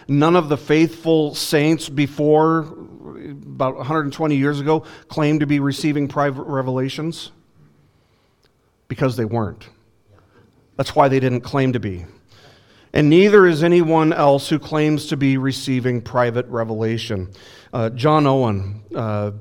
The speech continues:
put it in a very clear, very succinct, very logical manner. He, he argued it this way. He said, quote, "If private revelations agree with the Scriptures, they are needless.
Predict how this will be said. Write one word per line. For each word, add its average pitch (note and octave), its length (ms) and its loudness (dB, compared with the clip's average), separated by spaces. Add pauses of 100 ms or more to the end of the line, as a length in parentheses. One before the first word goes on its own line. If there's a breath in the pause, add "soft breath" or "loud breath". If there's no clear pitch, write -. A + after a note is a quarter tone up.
(200)
put D3 160 0
it C#3+ 100 2
in C#3 80 -2
a B2 40 0
very C#3 420 2
clear, B2+ 400 -4
very C#3+ 300 0
succinct, C3 460 -6
very C#3+ 200 0
logical C3 720 -4
manner. A2 340 -4
He, C3+ 260 -6
he D3 120 -2
argued D3 320 0
it C3+ 100 -8
this B2+ 220 -4
way. G2 180 -6 (540 loud breath)
He F3+ 100 2
said, F3 220 0
quote, D#3+ 260 2
"If D#3+ 300 -2
private G3+ 340 4
revelations D3 920 0
agree C#3+ 520 -2
with C3+ 260 -2
the C3+ 80 -4
Scriptures, C#3 680 -6 (200 loud breath)
they C#3 180 2
are C3 120 4
needless. C3+ 800 0